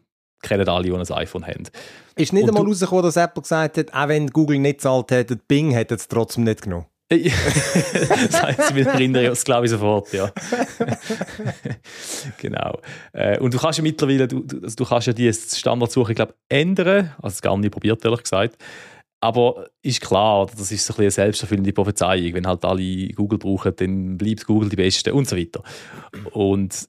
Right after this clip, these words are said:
Speaker 1: ähm, aber sie lassen sich das fürstlich entlöhnen, Apple, oder? Sie sagen so, „Ja, ja, wäre doch schade, wenn ihr da nicht mehr die Standardsuche wäret“, oder? Das ist so, das ist so ein bisschen Mafia-Methode. Ähm, genau, und das dürfen sie weiterhin machen.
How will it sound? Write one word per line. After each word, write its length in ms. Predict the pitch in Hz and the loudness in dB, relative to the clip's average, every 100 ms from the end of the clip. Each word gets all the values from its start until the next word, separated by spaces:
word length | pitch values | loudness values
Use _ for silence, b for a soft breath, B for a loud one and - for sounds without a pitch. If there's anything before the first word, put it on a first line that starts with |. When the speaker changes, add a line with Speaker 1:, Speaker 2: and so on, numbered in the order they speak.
| _ - | _ -2
Speaker 1:
ähm, 480 | 101 95 98 98 104 | 2 2 2 -2 0
aber 140 | 101 | -2
sie 120 | 110 113 | 2 2
lassen 160 | 117 | 2
sich 120 | 117 | 0
das 140 | 120 - | -4 -2
fürstlich 360 | 113 110 117 | 0 0 0
entlöhnen, 440 | - 101 139 170 143 | -2 0 2 4 4
Apple, 300 | 135 139 123 | 2 2 2
oder? 100 | 113 | 2
Sie 60 | 110 | 2
sagen 180 | 110 107 | 2 2
so, 100 | - | 2
„Ja, 200 | 131 320 | 2 2
ja, 560 | 349 285 277 156 139 120 | 4 4 4 2 2 2
wäre 120 | 120 | 0
doch 140 | 123 | 0
schade, 520 | - - 110 127 101 101 | -2 0 2 4 2 0
wenn 80 | 101 | 0
ihr 100 | 95 | 2
da 140 | 98 | 2
nicht 100 | 98 | 2
mehr 60 | 95 | -2
die 80 | 98 | -2
Standardsuche 720 | - 95 98 - 98 92 95 | 0 2 0 0 0 0 0
wäret“, 360 | 90 92 87 | 0 0 -2
oder? 220 | 90 127 123 | -2 -2 -2
Das 240 | - - | -10 -6
ist 340 | 143 - - - | -6 -4 -4 0
so, 340 | 95 92 87 b b b _ _ | 0 0 -2 b b b _ _
das 280 | - _ - | -20 _ -14
ist 40 | - | -6
so 60 | |
ein 20 | |
bisschen 120 | 117 104 | -2 0
Mafia-Methode. 640 | 101 - 98 92 82 85 B B B - | 0 0 -4 -2 -2 -4 B B B -2
Ähm, 640 | 113 107 107 107 113 - _ _ _ - - _ - _ - | 2 2 2 0 -2 -6 _ _ _ -16 -16 _ -20 _ 0
genau, 380 | 147 85 85 | 2 2 0
und 140 | 110 113 | 0 -2
das 100 | 135 | 0
dürfen 180 | 117 104 | 0 -2
sie 160 | - 101 | -4 -6
weiterhin 280 | 95 90 | -2 -2
machen. 400 | 95 156 156 147 | 0 0 2 2